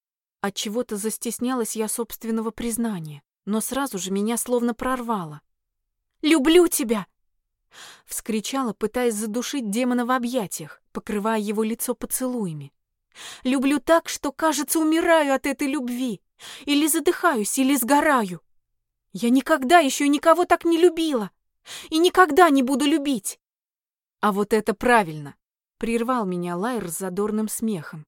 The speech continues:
и снова подмял под себя. «Я убью любого, кто только посмеет рассчитывать на твою любовь», произнёс пугающе серьёзно, и я поверила, что именно так он и сделает. «Нет, всё-таки с Зауром я поговорю позже,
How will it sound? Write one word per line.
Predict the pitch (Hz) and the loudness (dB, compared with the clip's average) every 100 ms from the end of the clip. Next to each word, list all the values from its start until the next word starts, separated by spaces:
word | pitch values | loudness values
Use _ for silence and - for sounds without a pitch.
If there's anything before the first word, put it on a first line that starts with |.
| - | -10
и | 196 | -6
снова | - 277 262 | -2 -2 -4
подмял | 202 180 190 202 | -4 -4 -4 -6
под | 202 - | -8 -8
себя. | - 196 180 135 _ _ _ _ _ _ | -8 -8 -10 -12 _ _ _ _ _ _
«Я | - 175 185 | -10 -4 0
убью | 196 185 190 | 0 0 0
любого, | 220 226 196 247 185 160 | 2 2 4 6 4 0
кто | - 196 | -8 -6
только | 202 190 196 | -4 -4 -2
посмеет | 214 208 240 240 175 | -2 0 0 0 -2
рассчитывать | 170 160 - 190 175 180 | -6 -8 -8 -8 -8 -6
на | 185 | -6
твою | 185 196 196 | -2 -2 0
любовь», | 202 180 170 - - _ _ _ _ _ _ _ - - - _ | -2 -4 -8 -10 -20 _ _ _ _ _ _ _ -20 -20 -20 _
произнёс | - 202 202 202 254 - | -6 -2 -2 -2 -4 -6
пугающе | - 208 226 233 - 254 | -6 -4 -2 -2 -4 -6
серьёзно, | - 262 262 247 156 165 139 _ - | -6 -6 -4 -6 -6 -10 -14 _ -6
и | |
я | 226 247 | -2 -2
поверила, | 247 294 294 254 175 160 | 0 -2 -2 -4 -4 -8
что | - - | -6 -4
именно | 220 220 226 | 0 0 0
так | 220 247 - | -2 -4 -2
он | 240 | 0
и | 247 | 0
сделает. | 226 190 196 156 147 - _ _ _ _ _ - | -2 -6 -6 -8 -14 -20 _ _ _ _ _ -8
«Нет, | 196 170 147 _ | -6 -6 -10 _
всё-таки | - - 196 208 208 | -12 -10 -6 -4 -4
с | 175 | -2
Зауром | 208 220 226 175 | 0 0 0 -4
я | 165 | -6
поговорю | - 180 185 185 190 | -6 -6 -4 -2 -4
позже, | - 175 143 139 | -6 -10 -10 -14